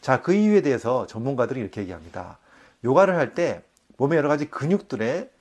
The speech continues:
강화가 이루어지는데 그 중에서 이 골반 밑에 있는 골반 저근이 강화되면서 여러 가지 증상들이 호전되는 것이라고 생각을 한다는 거죠. 그래서 첫 번째로는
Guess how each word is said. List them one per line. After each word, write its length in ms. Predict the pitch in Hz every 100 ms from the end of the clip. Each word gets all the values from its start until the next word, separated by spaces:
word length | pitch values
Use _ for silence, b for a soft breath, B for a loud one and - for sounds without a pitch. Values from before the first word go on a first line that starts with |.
| _
강화가 360 | - 113 120 123
이루어지는데 600 | 104 95 90 85 139 120
그 120 | -
중에서 360 | 131 165 120 156
이 140 | 120
골반 800 | - - 123 185 208 202 202 196
밑에 240 | 143 - 139
있는 180 | 127 135
골반 500 | 123 131 151 151 117
저근이 680 | - 113 123 123 160 113 b b b b
강화되면서 800 | 120 120 104 98 90 92 107 185 b b b 104
여러 100 | 110
가지 180 | 110
증상들이 340 | 104 107 104 101
호전되는 380 | 127 123 107 95
것이라고 440 | 90 95 87 101
생각을 380 | 117 113 95 90
한다는 300 | 135 113 87
거죠. 300 | 80 80 87
그래서 380 | 101 101 131 202 b b
첫 140 | - 143
번째로는 520 | 131 113 107 175